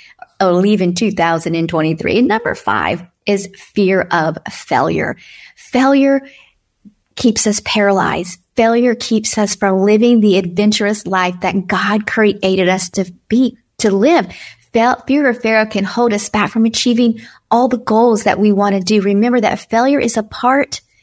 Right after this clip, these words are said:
is a natural part of life. It's a learning process, and it does help us grow and improve.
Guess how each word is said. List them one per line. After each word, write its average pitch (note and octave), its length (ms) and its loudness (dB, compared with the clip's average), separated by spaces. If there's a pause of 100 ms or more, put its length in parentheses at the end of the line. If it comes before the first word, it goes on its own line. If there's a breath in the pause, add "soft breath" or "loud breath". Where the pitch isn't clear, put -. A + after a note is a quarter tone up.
(100)
is G#3+ 100 0
a A#3 80 2
natural B3+ 480 2
part A#3+ 300 -2
of A3 80 0
life. G#3+ 400 -2
It's G#3+ 160 -4
a A3+ 80 0
learning B3 560 2
process, G#3 500 -2 (340 loud breath)
and A#3 120 4
it G3+ 160 -2
does C4+ 320 0
help A3 340 -2
us G3+ 160 -2
grow F#3+ 400 0
and G3 100 0
improve. F3+ 460 0